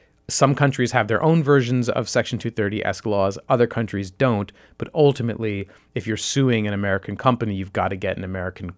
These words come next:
court to enforce that judgment. So Section two thirty does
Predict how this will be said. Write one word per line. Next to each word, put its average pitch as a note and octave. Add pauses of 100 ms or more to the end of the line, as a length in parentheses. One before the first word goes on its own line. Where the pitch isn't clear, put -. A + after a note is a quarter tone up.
(120)
court -
to G2+
enforce F#2+ (240)
that -
judgment. -
So -
Section G2+
two F#2
thirty F#2 (360)
does F#2+